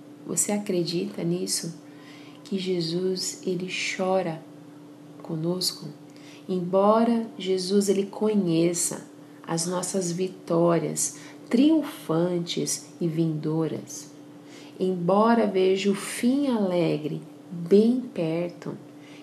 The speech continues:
ele ainda desce até o âmago das nossas almas e nos abraça forte, misturando as suas lágrimas com as nossas, né?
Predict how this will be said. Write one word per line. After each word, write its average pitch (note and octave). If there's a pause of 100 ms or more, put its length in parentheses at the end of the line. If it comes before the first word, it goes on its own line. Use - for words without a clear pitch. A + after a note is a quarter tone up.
(160)
ele F3
ainda G#3+
desce F3+
até G3
o F#3
âmago F#3
das E3
nossas E3
almas D#3 (320)
e F3+
nos F3
abraça D#3+
forte, - (640)
misturando F#3+
as F#3+
suas D4
lágrimas F3+
com F3
as F3
nossas, - (400)
né? D#3+